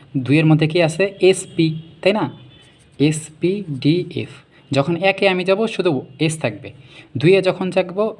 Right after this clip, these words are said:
এসপি থাকবে, তিনে যখন যাব এসপিডি থাকবে, চারে যখন যাব এফ পর্যন্ত থাকবে, ঠিক আছে? তাহলে ওয়ান এস টু, এবার টু এ যাই, টু এ তাহলে কি এস আর পি থাকবে, টু এস টু, টু পি সিক্স, কারণ পি এ ছয়টা থাকে, তাহলে দুই শেষ। এবার তিনে,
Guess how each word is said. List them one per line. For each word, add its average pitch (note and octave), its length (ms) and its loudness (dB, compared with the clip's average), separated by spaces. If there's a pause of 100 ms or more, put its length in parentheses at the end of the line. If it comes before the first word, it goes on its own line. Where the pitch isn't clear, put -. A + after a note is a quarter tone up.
(100)
এসপি D#3+ 320 0
থাকবে, A2+ 240 -6 (460)
তিনে G#3+ 200 2 (100)
যখন F3 200 0 (100)
যাব F#3 140 -2 (560)
এসপিডি D#3 500 -2 (120)
থাকবে, D3 240 -6 (160)
চারে E3 260 0
যখন D#3+ 200 -4
যাব F3 100 -2 (320)
এফ C3 120 -2
পর্যন্ত A2+ 300 -6
থাকবে, G2 240 -12
ঠিক - 140 -6
আছে? G3 120 -2 (440)
তাহলে D#3+ 220 4
ওয়ান D3+ 200 4
এস D#3+ 140 -8
টু, F#3+ 60 -2 (140)
এবার D#3 200 0
টু - 60 -4 (100)
এ - 20 2 (100)
যাই, E3 100 -2 (220)
টু F3+ 140 -4
এ - 80 2
তাহলে E3 220 0
কি C3+ 140 0
এস D3+ 160 -2
আর D3+ 100 -2
পি E3 140 -4
থাকবে, C3+ 220 0 (380)
টু E3 80 0 (100)
এস D#3+ 100 -2 (100)
টু, G#3+ 80 0 (440)
টু F#3 60 4 (100)
পি F3+ 80 2 (120)
সিক্স, D#3 200 0 (200)
কারণ C#3+ 220 4
পি E3 100 2
এ - 100 2
ছয়টা C#3+ 260 0
থাকে, B2+ 180 -6 (200)
তাহলে C3+ 220 0
দুই D3+ 140 4
শেষ। C3+ 200 2
এবার D3 200 2
তিনে, F3 160 4